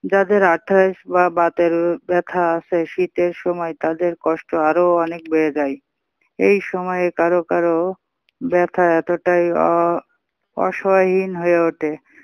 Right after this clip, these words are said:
যেমন কোমর, হাঁটু, কনুই,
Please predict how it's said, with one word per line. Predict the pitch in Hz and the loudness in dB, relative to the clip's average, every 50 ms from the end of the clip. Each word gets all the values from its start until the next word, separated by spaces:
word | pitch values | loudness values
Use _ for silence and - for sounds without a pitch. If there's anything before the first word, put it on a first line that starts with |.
| _ _ - | _ _ -10
যেমন | - 170 185 185 180 180 185 185 185 - _ | -4 -2 0 0 0 -2 -6 -8 -10 -10 _
কোমর, | - 190 185 180 180 180 175 175 175 170 175 185 _ _ | 0 0 2 2 0 -2 -4 -2 -4 -4 -6 -12 _ _
হাঁটু, | _ - - - 175 170 - _ _ - 180 175 170 170 175 - _ _ _ _ _ _ | _ -16 -8 -8 -8 -8 -8 _ _ -2 -2 0 0 -2 -4 -6 _ _ _ _ _ _
কনুই, | - - 180 180 180 180 175 175 175 170 170 175 | -4 -4 -4 -4 -4 -6 -8 -10 -10 -10 -12 -12